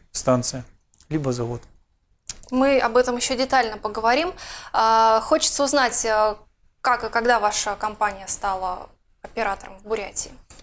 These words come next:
Speaker 1: Четырнадцатого мая две тысячи восемнадцатого года были подведены итоги конкурса, заключено соглашение между Министерством природных ресурсов Республики Бурятия как заказчиком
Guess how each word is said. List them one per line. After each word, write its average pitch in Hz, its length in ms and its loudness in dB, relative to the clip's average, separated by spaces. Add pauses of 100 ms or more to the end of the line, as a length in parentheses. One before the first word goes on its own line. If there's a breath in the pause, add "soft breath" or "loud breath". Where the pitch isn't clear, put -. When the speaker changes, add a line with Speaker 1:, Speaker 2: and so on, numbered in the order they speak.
(260)
Speaker 1:
Четырнадцатого 135 840 -2 (480)
мая 139 400 2 (120)
две 127 100 -4
тысячи - 320 -6
восемнадцатого 127 600 -2
года 180 320 -2 (160)
были 139 180 -6
подведены 135 600 -4
итоги 127 240 -6
конкурса, 170 640 -4
заключено 127 480 -4
соглашение 151 640 -2 (800 soft breath)
между 135 280 2
Министерством 135 600 0
природных 127 400 0
ресурсов 165 520 -4
Республики 139 540 -4
Бурятия 135 400 0
как 123 160 -6
заказчиком 131 640 -4